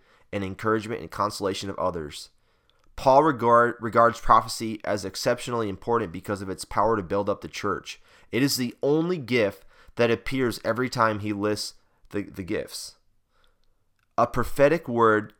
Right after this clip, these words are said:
can build up by arousing people's faith, deepening their understanding,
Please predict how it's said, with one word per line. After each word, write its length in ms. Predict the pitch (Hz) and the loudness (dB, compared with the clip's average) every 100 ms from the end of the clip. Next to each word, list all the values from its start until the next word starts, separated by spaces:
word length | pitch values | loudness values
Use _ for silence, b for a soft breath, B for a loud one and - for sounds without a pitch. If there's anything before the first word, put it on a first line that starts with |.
| _ _ _ | _ _ _
can 180 | - 117 | -6 -4
build 320 | 101 117 127 | 0 2 4
up 240 | 113 104 - | 4 4 2
by 140 | 104 | 2
arousing 560 | 104 101 104 113 123 123 | 2 4 2 2 -2 -6
people's 400 | 123 - 127 - | -8 -8 -10 -6
faith, 420 | 110 85 76 - - _ _ - | -4 -4 -6 -14 -20 _ _ -2
deepening 480 | 120 120 143 151 | 0 2 2 2
their 140 | 151 143 | 2 2
understanding, 840 | 123 131 147 - 92 87 78 87 | 0 -4 -8 -8 -8 -8 -10 -12